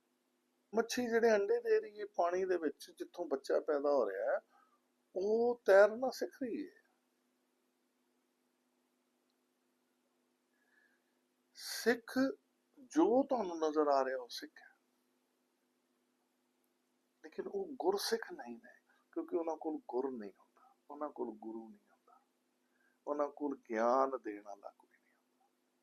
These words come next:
ਇਸ ਕਰਕੇ ਗੁਰਸਿੱਖ ਦੀ ਗੱਲ ਕੀਤੀ ਗਈ ਹੈ ਗੁਰਬਾਣੀ ਦੇ ਵਿੱਚ। ਗੁਰਸਿੱਖ ਮੀਤ ਚਲੋ ਗੁਰ ਚਾਲੀ,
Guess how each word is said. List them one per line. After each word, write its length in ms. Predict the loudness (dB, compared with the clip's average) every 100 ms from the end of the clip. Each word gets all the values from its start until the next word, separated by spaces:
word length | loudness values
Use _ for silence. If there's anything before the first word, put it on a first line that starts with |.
| _ _ _ _ _ _ _ _ _ _ _ _ _ -12 -10
ਇਸ 100 | -10
ਕਰਕੇ 760 | -4 -4 -4 -8 -4 -2 -4 -10 _ _ _ _ _ -20
ਗੁਰਸਿੱਖ 840 | -14 0 0 0 2 2 2 -4
ਦੀ 140 | -6
ਗੱਲ 240 | -2 -4 -6
ਕੀਤੀ 400 | _ _ _ -20
ਗਈ 360 | -20 -20 -20
ਹੈ 60 | -20
ਗੁਰਬਾਣੀ 480 | -20 -20 -20 -20 _
ਦੇ 180 | _ _
ਵਿੱਚ। 240 | _ _ _ _ _ _ _ _ _ _ _ _ _ _ -18
ਗੁਰਸਿੱਖ 640 | -10 -8 -8 -12 -12 -12
ਮੀਤ 640 | -16 -14 -12 -10 -10 -6 -6 -6 _ _ _ _ _ _ _ -8
ਚਲੋ 560 | -6 -2 -2 -2 -6 -12 -4
ਗੁਰ 260 | -2 -2
ਚਾਲੀ, 420 | -4 -6 -6 -12